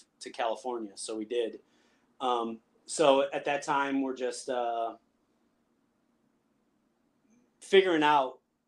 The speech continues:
where we're gonna move. We didn't know if it was San Diego, San Francisco, L A. Um, and at that time,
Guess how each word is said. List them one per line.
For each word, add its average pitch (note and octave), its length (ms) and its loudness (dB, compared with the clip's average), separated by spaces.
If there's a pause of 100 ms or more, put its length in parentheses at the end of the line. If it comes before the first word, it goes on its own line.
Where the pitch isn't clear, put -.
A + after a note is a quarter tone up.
(160)
where C3 300 -8
we're B2 100 -10
gonna A#2+ 140 -12
move. A2+ 300 -8
We A2+ 80 -8
didn't A#2 180 -6
know A2+ 100 -6
if - 100 -12
it B2 40 -6
was A#2 180 -2
San A#2 240 -2
Diego, A2+ 320 -2
San A#2 220 -2
Francisco, A2 480 -6
L A#2 200 4
A. A2 360 2 (840)
Um, A#2 460 2 (800)
and C#3 140 0
at D3 160 4
that C#3+ 240 4
time, C#3+ 560 2